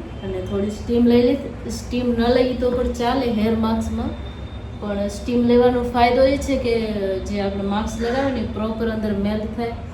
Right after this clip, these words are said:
અને બરાબર જડું પણ એકદમ ખોલી જાય તો વધારે કામ કરે, વધારે સારું રહે અને આપણા વાળ પણ એકદમ ક્લીન થઈ જાય જડ સુધી. બધે સ્ટીમ જાય ને વ્યવસ્થિત એટલા માટે.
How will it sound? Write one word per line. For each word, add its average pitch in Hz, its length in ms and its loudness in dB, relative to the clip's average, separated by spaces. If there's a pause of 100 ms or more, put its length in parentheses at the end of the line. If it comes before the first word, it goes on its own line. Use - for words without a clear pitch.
(320)
અને 196 140 -6
બરાબર 196 340 -2
જડું 208 520 -2
પણ 202 120 -2
એકદમ 196 340 -2
ખોલી 214 320 -2
જાય 208 260 -2
તો 190 180 -4
વધારે 190 480 0
કામ 220 260 0
કરે, 226 280 -2 (680)
વધારે 220 340 2
સારું 220 440 0
રહે 247 160 2 (880)
અને 175 460 -4 (240)
આપણા 190 240 -6
વાળ 185 200 2 (100)
પણ 196 80 -2
એકદમ 190 220 -4
ક્લીન 220 440 2
થઈ 202 160 0
જાય 190 160 0
જડ 190 220 0
સુધી. 190 320 -6
બધે 185 280 -2
સ્ટીમ 214 420 -2
જાય 214 200 0
ને 240 80 0
વ્યવસ્થિત 208 480 -2
એટલા 190 260 -2
માટે. 185 300 -4